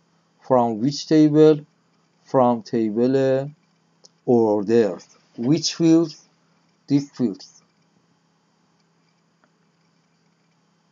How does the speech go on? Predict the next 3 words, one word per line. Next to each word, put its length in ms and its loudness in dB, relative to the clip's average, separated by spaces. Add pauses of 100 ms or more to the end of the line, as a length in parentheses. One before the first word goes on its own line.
(140)
And 580 -4 (4000)
at 220 -2
the 500 2